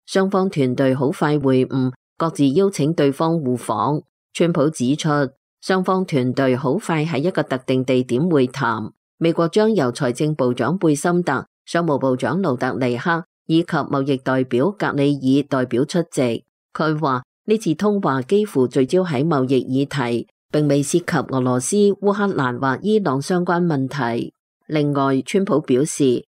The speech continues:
習近平喺通話中邀請佢同第一夫人訪問中國，佢亦回邀對方。佢指出，作為兩個偉大國家嘅元首，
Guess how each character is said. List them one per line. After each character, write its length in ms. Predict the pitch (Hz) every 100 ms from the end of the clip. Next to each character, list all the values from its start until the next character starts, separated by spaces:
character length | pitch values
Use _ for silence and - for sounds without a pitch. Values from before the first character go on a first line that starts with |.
| _
習 160 | - 156
近 140 | 156
平 220 | 147 156 127
喺 200 | 127 156
通 240 | 226 214
話 140 | 156
中 340 | 131 190 190 190
邀 180 | 190 190
請 300 | 196 131 156
佢 200 | 170 143
同 240 | 143 135 120
第 140 | 131
一 100 | 127
夫 240 | 165 180 180
人 240 | 151 120
訪 200 | - 104
問 180 | 175 135
中 260 | 127 160 160
國， 320 | 151 117 113 - _ -
佢 100 | 170
亦 160 | 160
回 260 | 139 135 127
邀 180 | 147 185
對 200 | 180 147
方。 440 | 143 165 160 160 - _ _ _
佢 180 | 143 147
指 240 | 131 127
出， 140 | 160 175 165 _ _
作 140 | 170
為 140 | 156
兩 220 | 127 127 160
個 120 | 170
偉 240 | 156 143
大 200 | 156 147
國 200 | 131 170 151
家 160 | 202
嘅 120 | 196
元 260 | 156 143 120
首， 320 | - 110 139